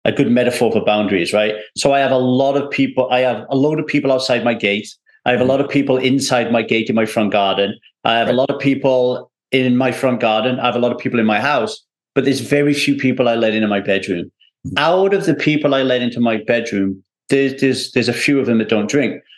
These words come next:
Speaker 1: But if you go outside into my house, where, like, my mom and my dad and my sisters and, and everybody are,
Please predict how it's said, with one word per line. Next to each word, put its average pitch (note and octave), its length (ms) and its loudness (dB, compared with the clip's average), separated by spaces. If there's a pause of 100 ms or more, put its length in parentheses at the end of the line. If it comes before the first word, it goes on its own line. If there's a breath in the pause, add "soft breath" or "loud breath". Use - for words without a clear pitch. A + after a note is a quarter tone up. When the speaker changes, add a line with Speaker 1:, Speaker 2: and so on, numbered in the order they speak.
(140)
Speaker 1:
But C#3+ 120 0
if C#3+ 120 -2
you D#3 120 2
go E3 260 2
outside D#3 480 0
into C3+ 180 -2
my C3 140 2
house, B2+ 760 -4
where, B2+ 180 2
like, A#2 220 0
my A2+ 120 2
mom A#2 260 0
and A2 80 0
my A2 100 0
dad A2+ 320 0
and A2 80 -4
my G#2 100 -2
sisters G#2+ 460 -2
and, G2 140 0
and G2+ 240 0
everybody G2 400 0
are, F#2+ 240 -2